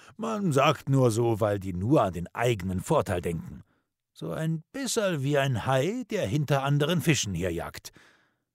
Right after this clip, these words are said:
Die Lissy hat diese Antwort nicht so ganz beruhigt. „Hoffentlich kommt er nicht zu uns in die Konditorei.“ „Das werden wir schon sehen“,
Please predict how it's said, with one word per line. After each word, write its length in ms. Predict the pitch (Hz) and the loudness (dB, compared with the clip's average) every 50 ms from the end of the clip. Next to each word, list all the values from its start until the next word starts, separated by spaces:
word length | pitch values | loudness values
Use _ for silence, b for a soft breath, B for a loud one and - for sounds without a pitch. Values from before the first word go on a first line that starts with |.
| _ _ _ _ _ _ _ - | _ _ _ _ _ _ _ -14
Die 140 | - 62 - | -12 -12 -10
Lissy 380 | - 151 175 156 - - 139 | -10 -8 -8 -8 -8 -6 -4
hat 200 | 123 117 104 - | -4 -4 -4 -6
diese 260 | 104 101 90 101 98 | -8 -8 -6 -6 -8
Antwort 460 | 82 90 98 92 - 98 87 80 - - | -8 -8 -10 -10 -10 -12 -12 -10 -10 -10
nicht 300 | 110 113 - - - - | -10 -10 -12 -14 -14 -14
so 140 | - 85 73 | -14 -12 -12
ganz 280 | 73 82 71 69 - - | -14 -14 -14 -12 -14 -14
beruhigt. 640 | - 80 73 65 73 71 65 - - - - - - _ _ _ _ _ _ _ _ _ _ _ _ _ _ _ _ _ | -12 -12 -12 -10 -10 -12 -12 -14 -18 -20 -20 -20 -20 _ _ _ _ _ _ _ _ _ _ _ _ _ _ _ _ _
„Hoffentlich 440 | - 95 - - 147 - 139 127 - | -14 -12 -10 -10 -10 -10 -10 -12 -8
kommt 240 | - 135 131 - | -6 -6 -4 -4
er 80 | 127 113 | -2 -2
nicht 220 | 107 123 - - | -2 -4 -4 -6
zu 120 | - - - | -8 -10 -6
uns 240 | - 147 139 - - | -6 -6 -6 -6 -4
in 120 | - 123 | -6 -6
die 80 | 120 113 | -6 -4
Konditorei.“ 800 | - 127 117 117 117 - - 120 101 117 147 165 151 117 92 b b b b b b b b b _ _ | -6 -6 -6 -6 -6 -6 -6 -6 -6 -4 -4 -4 -4 -4 -6 b b b b b b b b b _ _
„Das 360 | - 160 160 104 95 - 101 | -8 -6 -6 -6 -6 -4 -2
werden 280 | 110 107 101 98 92 | 0 0 0 -2 -4
wir 100 | 82 82 | -6 -8
schon 240 | 76 - - 71 71 | -8 -10 -10 -12 -12
sehen“, 500 | 69 69 82 87 80 67 64 58 - - | -10 -8 -6 -6 -6 -6 -8 -10 -12 -16